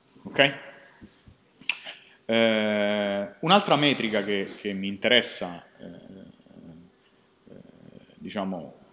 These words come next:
per valutare uno schedule è il tempo di turnaround, cioè quando, nel momento in cui ti do un processo, quanto tempo ci metti a finirlo? Nel momento in cui lancio una compilazione, quanto tempo ci mette sta compilazione? Ovviamente questo dipende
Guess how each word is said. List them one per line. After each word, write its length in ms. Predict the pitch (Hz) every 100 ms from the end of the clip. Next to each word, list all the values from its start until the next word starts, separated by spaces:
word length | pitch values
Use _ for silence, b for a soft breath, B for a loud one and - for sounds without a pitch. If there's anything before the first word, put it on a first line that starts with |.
| - _ _
per 100 | 120
valutare 340 | 104 120 117 123
uno 140 | 147
schedule 320 | - 120 143
è 20 | 107
il 80 |
tempo 260 | - 104 131
di 120 | 107
turnaround, 640 | 92 92 104 139 90 90 92
cioè 140 | 90
quando, 220 | - 117 117
nel 80 |
momento 180 | 160 175
in 80 | 131
cui 140 | 135
ti 100 | 123
do 100 | 123
un 140 | 131 110
processo, 640 | 131 123 98 - 117 117 b b b -
quanto 320 | 165 185 139
tempo 300 | 127 127 113
ci 100 | 107
metti 280 | 117 117 107
a 40 |
finirlo? 460 | - 95 95 120 117
Nel 80 |
momento 240 | 107 143 147
in 80 | 123
cui 140 | 135
lancio 280 | 127 139 127
una 120 | 113
compilazione, 720 | 110 - 107 104 - 90 90
quanto 260 | 139 - 113
tempo 400 | 107 - 95 b b b -
ci 120 | 120
mette 380 | 98 110 - 131
sta 240 | - 127
compilazione? 760 | - 104 - 98 - - 151 131
Ovviamente 420 | 113 135 147 110
questo 260 | 139 -
dipende 640 | 104 104 104 120 104 95